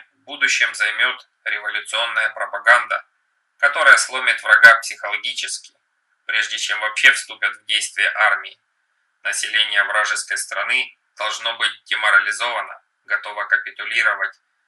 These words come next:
ввергнуто в состояние пассивности,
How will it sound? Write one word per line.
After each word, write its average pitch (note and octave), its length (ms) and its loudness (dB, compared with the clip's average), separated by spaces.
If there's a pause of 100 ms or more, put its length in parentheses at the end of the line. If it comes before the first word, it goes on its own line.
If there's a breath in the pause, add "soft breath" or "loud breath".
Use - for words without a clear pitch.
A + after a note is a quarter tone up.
(220)
ввергнуто A2+ 680 2
в - 40 -6
состояние G#2+ 680 0
пассивности, - 800 -4